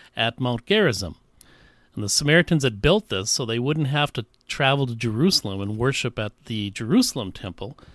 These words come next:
um, as they were, that was part of their rebellion and their, the, the civil war. So, the Samaritans now, at this time of Christ, they are hated by the Jews, and they every bit as much hate the Jews back.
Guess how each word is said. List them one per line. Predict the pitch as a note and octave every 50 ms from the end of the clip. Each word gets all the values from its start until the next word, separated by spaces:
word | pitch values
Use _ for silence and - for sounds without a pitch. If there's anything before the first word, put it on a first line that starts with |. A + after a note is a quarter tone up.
| - - - -
um, | - G2+ F#2+ F#2 F#2+ G2
as | F#2+ G2
they | G#2+ G#2+ G#2
were, | G#2 G#2 G2+ G2+ - - -
that | G#2 G2+ G#2
was | G#2 -
part | - - A2 G#2
of | G#2 G2+
their | G#2 G2+ G2
rebellion | F#2+ G2+ G2+ F#2+ - G#2 G2 F#2+ G2 G2 G2
and | F#2+ F#2 F2+ - - - -
their, | G#2+ F#2+ F2+ F#2 F2+ - - - - - - -
the, | - A#2+ G2+ G#2+ -
the | - G#2
civil | F2+ - - - B2 G#2+ G#2 G#2
war. | C#3 F3+ E3+ G#2+ - - - - - - - - - - - - _
So, | - - - F#3+ D#3+ G#2 - - - _ - - _ _ _ _ _
the | A#2
Samaritans | - - - C3+ D3 F#3+ A3 A#3+ - - - G3+ F3+ F3 D#3 C#3
now, | C#3 C3+ C3+ D3 D3 C#3+ B2
at | G#2+ -
this | - D#3+ - -
time | - - D3+ C#3 C3+ C3 A#2+
of | G#2+ - -
Christ, | - - D3+ D3 B2 G#2 F#2+ F2+ - -
they | A#2+ C#3 D#3+ E3
are | C3 G#2+ G2 F#2+ F#2
hated | - - - - - - E3+ F#3+ G3+ F#3+ G3+ E3+
by | F3 F3 E3+ D#3+
the | D3+ C#3+
Jews, | C3 B2+ C3+ C#3 C#3 C#3 C#3 B2+ A#2+
and | G#2 G2+
they | G#2 A2+ A2+
every | A2+ C3+ D#3 D#3+ E3 D3+ B2+ - - - _
bit | - C#3 C#3
as | C#3+ B2+ A2 A2+
much | A2 A2 G#2+ - -
hate | - - A2 G#2 -
the | - G2
Jews | F#2+ G2+ G2 F#2+ F#2+ F#2 - - - - -
back. | F#2+ F#2 F2 - - _